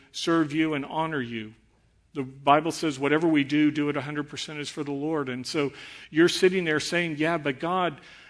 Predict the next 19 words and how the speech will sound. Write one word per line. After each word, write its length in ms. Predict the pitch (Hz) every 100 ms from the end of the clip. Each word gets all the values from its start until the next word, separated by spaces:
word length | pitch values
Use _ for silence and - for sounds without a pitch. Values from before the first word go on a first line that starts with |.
| - - -
my 180 | 156 170
competition 760 | - 185 170 147 185 175 170
doesn't 300 | 147 147 143
follow 340 | 131 151 151 139
your, 340 | 127 135 131
your 200 | 185 143
standards. 760 | 135 - 147 143 127 - - - _ _ _ _ _
They 100 | -
cut 240 | 139 165 135
corners, 460 | - 151 143 120
they 120 | 139
cheat 320 | 135 - 151 151
people, 300 | 135 120 131
they 100 | 127
put 200 | 165 151
out 140 | 151
an 100 | 143
inferior 500 | 143 131 151 147 139
product." 560 | - 147 143 131 139